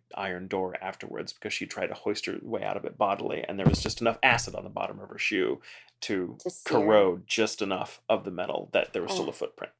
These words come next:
Speaker 1: That
Speaker 2: Oh
Speaker 1: came
Speaker 2: my
Speaker 1: up in court.
Speaker 2: gosh.
Speaker 1: Um, another of Holmes's victims, Edna Van Tassel, is believed to have met her fate in the same manner not much later. These women, however,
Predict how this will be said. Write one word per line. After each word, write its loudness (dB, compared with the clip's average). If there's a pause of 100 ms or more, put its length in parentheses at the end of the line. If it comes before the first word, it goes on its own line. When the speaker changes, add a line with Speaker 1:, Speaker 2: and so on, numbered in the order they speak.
(160)
Speaker 1:
That 4
Speaker 2:
Oh -2
Speaker 1:
came 2
Speaker 2:
my 0
Speaker 1:
up -4
in 0
court. 0 (580)
Speaker 2:
gosh. 10
Speaker 1:
Um, 4 (1040)
another 10
of 8
Holmes's 4
victims, 4
Edna 4
Van 0
Tassel, 2
is 0
believed 0
to -2
have -6
met -4
her -4
fate 0
in -6
the -6
same -2
manner -6
not -8
much -8
later. -8 (520)
These 6
women, 6
however, 6